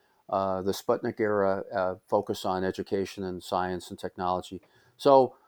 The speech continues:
I've been, I've been very fortunate, and I, my view is, well, okay, uh, now, uh,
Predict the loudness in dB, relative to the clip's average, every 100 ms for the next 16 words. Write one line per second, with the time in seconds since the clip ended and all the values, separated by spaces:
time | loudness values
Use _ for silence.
0 | 4 6 8 6 6 6 8 8 6 8
1 | 8 6 2 2 -2 0 0 2 0 0
2 | 2 2 2 0 -2 -2 0 2 2 2
3 | 0 0 -2 -4 -4 2 4 4 0 _
4 | -20 -10 -6 -4 -6